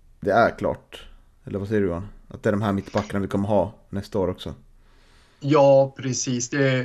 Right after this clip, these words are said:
Speaker 2: det tror jag, eh, att det, det känns inte som att behovet av, om, om ytterligare finns, och, eh, frågan är om det finns, eh, eh, pengar att lägga på ytterligare en, en, eh, försvarare. Det är, det är väl ytterst tveksamt.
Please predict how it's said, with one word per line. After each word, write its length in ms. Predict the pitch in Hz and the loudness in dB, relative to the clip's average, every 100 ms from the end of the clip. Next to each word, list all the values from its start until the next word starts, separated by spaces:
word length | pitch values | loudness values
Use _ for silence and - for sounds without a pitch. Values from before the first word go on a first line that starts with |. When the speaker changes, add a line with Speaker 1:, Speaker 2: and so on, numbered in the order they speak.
| 139 123 | -4 2
Speaker 2:
det 240 | 135 123 | 2 2
tror 360 | - 135 127 123 | -2 0 2 4
jag, 360 | 120 117 110 - - - | 4 4 2 -4 -10 -2
eh, 880 | 127 120 117 113 113 110 110 107 | -2 0 -2 0 0 -2 -4 -6
att 200 | 104 104 | -8 -6
det, 360 | 113 107 - - - - - - - | -4 -4 -4 -12 -16 -20 -20 -18 -12
det 140 | - 120 | -4 2
känns 260 | 131 123 | 4 6
inte 160 | 127 117 | 4 4
som 160 | 120 | 4
att 360 | 123 117 - - | 4 4 -4 -4
behovet 540 | 127 120 135 123 123 | 2 4 4 4 4
av, 220 | 123 117 - | 4 4 4
om, 300 | 135 131 131 | 4 6 4
om 160 | 127 | 2
ytterligare 640 | 135 135 - 139 131 123 123 | 2 -2 0 2 4 2 0
finns, 540 | - 165 127 117 - | -2 -2 0 -2 -2
och, 340 | 123 117 - | -2 -4 -4
eh, 560 | 127 120 117 113 117 117 | 0 2 2 0 0 -4
frågan 480 | - 123 120 123 123 | -4 -2 0 0 0
är 160 | 117 | -2
om 100 | 117 | -2
det 80 | 117 | -6
finns, 540 | 120 117 113 - - 117 | -8 -8 -8 -6 -6 -4
eh, 300 | 107 107 - - - - - 120 | -2 -4 -8 -16 -20 -20 -4 -4
eh, 60 | 110 | -4
pengar 460 | - 131 127 117 | -2 2 4 4
att 200 | 113 131 | 2 0
lägga 320 | 123 120 135 | 0 0 0
på 180 | 135 117 | -2 -4
ytterligare 540 | - - 127 120 110 110 | -6 -8 -6 -4 -2 -4
en, 220 | 110 104 | -6 -6
en, 440 | - 107 107 104 | -4 -4 -2 0
eh, 320 | 107 104 - | 0 0 -2
försvarare. 720 | 131 - - 127 117 110 104 101 | -2 -2 2 6 6 6 2 0
Det 220 | 117 113 | 0 0
är, 80 | 113 | 0
det 200 | 110 113 | -2 -4
är 40 | |
väl 160 | 110 110 | -4 -4
ytterst 280 | - - - | -6 -8 -4
tveksamt. 720 | 107 - - 107 - - | -4 -2 0 -2 -2 -14